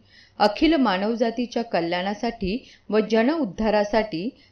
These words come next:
दिंडोरी प्रणीत अखिल भारतीय श्री स्वामी समर्थ सेवा मार्गाची निर्मिती केली. या गुरुप्रणीत सेवा मार्गाची निर्मिती करताना जाती, धर्म, भेद, पंथ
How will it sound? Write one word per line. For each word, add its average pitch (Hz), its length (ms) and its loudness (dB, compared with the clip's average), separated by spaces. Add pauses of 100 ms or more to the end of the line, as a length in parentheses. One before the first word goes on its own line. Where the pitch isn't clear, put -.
दिंडोरी 233 500 4
प्रणीत 220 440 -2
अखिल 262 360 0
भारतीय 226 480 0
श्री 240 200 -8
स्वामी 202 380 -2
समर्थ 233 440 -4
सेवा 190 460 -2
मार्गाची 180 560 -2
निर्मिती 175 440 -2
केली. 160 340 -4 (800)
या 190 140 10
गुरुप्रणीत 190 720 0
सेवा 180 320 2
मार्गाची 185 500 0
निर्मिती 180 420 -4
करताना 190 600 0 (420)
जाती, 190 540 4
धर्म, 220 380 0
भेद, 202 420 0
पंथ 247 480 2